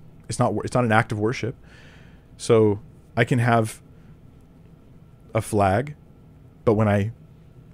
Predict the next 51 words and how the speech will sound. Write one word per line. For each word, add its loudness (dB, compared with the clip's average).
bow 2
and -2
worship -2
and -4
praise -2
the -6
flag, -2
that's -2
a -6
different -4
issue, -6
<laughs> -8
okay? 0
So 4
I 6
think -2
the 2
allegiance 0
there 2
is -4
good. -2
I 0
think 2
Romans 2
fourteen, -2
uh, -2
is -4
it -10
thirteen, -2
tells 2
us -2
that 2
we 0
need -2
to -2
obey -2
the, 0
the -4
governing -2
authorities. -6
So -2
we 0
are 0
to -4
actually -6
obey -4
the -6
governing -4
authorities. -6
And -2
it -2